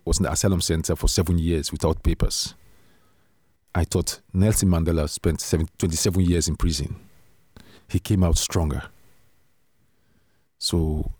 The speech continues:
I should never give up. I'm now seven years without papers, but I can do something to make sure that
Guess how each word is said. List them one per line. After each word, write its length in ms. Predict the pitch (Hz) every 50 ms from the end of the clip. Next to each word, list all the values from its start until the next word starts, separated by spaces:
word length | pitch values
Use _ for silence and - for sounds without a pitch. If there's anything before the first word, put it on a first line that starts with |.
| _ -
I 60 | 90
should 160 | 82 - -
never 160 | 90 85 90
give 180 | 85 76 78 71
up. 160 | 71 - - - - - - - - - - - - _ _ - - _ -
I'm 140 | - 85 82
now 80 | 85 90
seven 300 | - - 104 87 98 95
years 160 | 92 87 82
without 180 | - - 85
papers, 480 | - 87 85 - 90 85 - - - - - - _ - - _ _ _ _ -
but 140 | - - - -
I 60 | -
can 200 | - - 90 82
do 100 | 78 101
something 400 | - - - 98 95 - - 78
to 100 | - 82
make 160 | 78 80 80
sure 260 | - - - 85 82
that 200 | 78 76 73 -